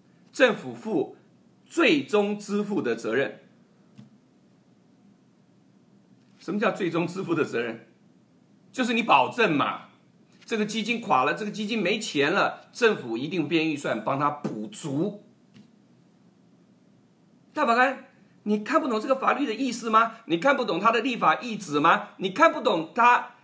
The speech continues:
写出这个文字，这个文字上面写得很清楚的，政府负最后支付责任，从大家一般法律的解释、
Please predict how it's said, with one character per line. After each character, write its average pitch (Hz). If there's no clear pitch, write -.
写 170
出 254
这 247
个 202
文 160
字， 214
这 311
个 233
文 165
字 240
上 220
面 185
写 180
得 196
很 135
清 240
楚 147
的， 156
政 262
府 147
负 190
最 233
后 202
支 226
付 208
责 143
任， 185
从 202
大 233
家 208
一 220
般 220
法 139
律 220
的 175
解 127
释、 185